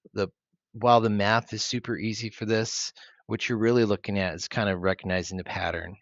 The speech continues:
Um, so we go from fifteen to twenty to twenty-five to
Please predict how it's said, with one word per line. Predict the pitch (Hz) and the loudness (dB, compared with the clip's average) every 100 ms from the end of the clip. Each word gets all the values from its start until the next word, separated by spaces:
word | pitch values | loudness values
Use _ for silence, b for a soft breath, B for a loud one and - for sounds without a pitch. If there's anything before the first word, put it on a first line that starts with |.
| _ _ _ - | _ _ _ -4
Um, | 98 90 90 | 0 2 0
so | - 98 | -6 -6
we | |
go | 98 | -4
from | 92 87 | -4 -8
fifteen | - 95 - - 92 87 | -8 -8 -8 -8 -6 -8
to | - | -12
twenty | - 92 90 90 92 _ b _ | -12 -10 -8 -10 -14 _ b _
to | - - | -20 -8
twenty-five | 95 90 - 87 | -6 -6 -4 -4
to | 90 | -4